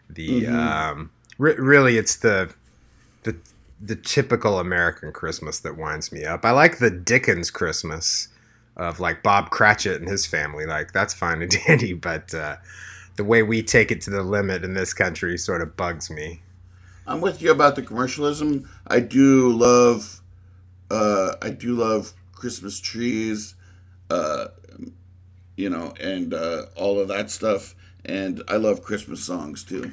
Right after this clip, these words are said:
Speaker 1: Well, I have a love-hate relationship with Christmas songs. I love them the first few times I hear them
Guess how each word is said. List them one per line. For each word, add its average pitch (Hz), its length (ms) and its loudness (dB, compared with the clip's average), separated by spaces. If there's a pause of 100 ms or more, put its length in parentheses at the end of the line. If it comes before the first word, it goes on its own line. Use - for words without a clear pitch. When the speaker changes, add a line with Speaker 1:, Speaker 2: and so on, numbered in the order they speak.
(100)
Speaker 1:
Well, 123 440 6
I 135 180 6
have 143 160 4
a 120 60 4
love-hate 107 460 2
relationship 82 640 -8 (260)
with 85 140 -10
Christmas 82 380 -8
songs. 73 560 -6 (680)
I 95 560 10
love 160 380 4
them 127 500 4 (200)
the 104 260 -2
first - 480 0
few 127 180 -2
times 117 420 6
I 101 120 0
hear 131 260 4
them 101 380 -2